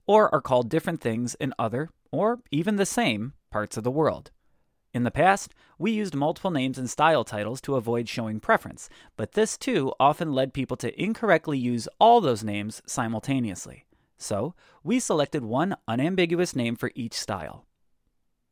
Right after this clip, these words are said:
We added a country or region of origin to some style titles in order to differentiate between styles using a common name, such as porter. The titles we selected are intended to be both unique and descriptive,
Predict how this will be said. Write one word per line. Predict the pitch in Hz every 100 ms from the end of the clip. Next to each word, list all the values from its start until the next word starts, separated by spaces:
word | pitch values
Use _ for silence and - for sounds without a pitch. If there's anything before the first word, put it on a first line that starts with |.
| -
We | 196 254
added | - 156 147
a | 117
country | - 139 131 185
or | 185 113
region | 117 175 131
of | 117
origin | 170 185 117 113
to | 107
some | - 226
style | 226 - 82 -
titles | - 196 - 170 - - -
in | 147
order | 170 180
to | -
differentiate | 139 160 147 127 - 123 117
between | - 131 117
styles | - 190 190 190
using | 139 135 120
a | 104
common | - 113 101
name, | 135 196 127 160 _ _
such | - 98
as | 120
porter. | - 151 120 69 _ _ _ _ _ _ - - - -
The | 147
titles | - 208 226 226 147
we | 147
selected | 175 151 113 - 120 -
are | 113
intended | 117 117 160 160 147
to |
be | 120 127
both | 107 117 -
unique | 104 107 131 214 - - _ -
and | 120 117
descriptive, | 117 - 175 165 - -